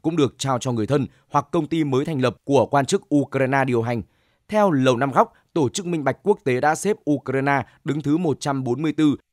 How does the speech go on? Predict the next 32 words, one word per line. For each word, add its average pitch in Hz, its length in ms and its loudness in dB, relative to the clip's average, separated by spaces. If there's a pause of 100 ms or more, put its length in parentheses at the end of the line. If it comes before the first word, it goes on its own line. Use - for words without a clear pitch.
trong 156 220 0
số 139 200 0
một 156 200 -2
trăm 143 260 -2
bảy 135 160 0
mươi 120 140 -2
bảy 135 160 2 (100)
quốc 180 180 0
gia 139 240 0 (200)
vào 135 220 4
năm 160 200 -2
hai 156 140 -4
nghìn 120 220 -2
không 120 300 -2
trăm 123 200 -4
mười 113 100 0
bốn. 113 260 2 (540)
Ukraine 131 560 0
có 127 100 0
tiến 131 180 0
bộ 151 260 0
kể 120 220 2
từ 127 80 -2
đó, 117 240 2 (240)
chiếm 175 240 -2
vị 185 180 -6
trí 139 200 -4
thứ 160 120 -2
một 160 160 -2
trăm 135 180 -4
linh 135 140 -4
tư 143 220 0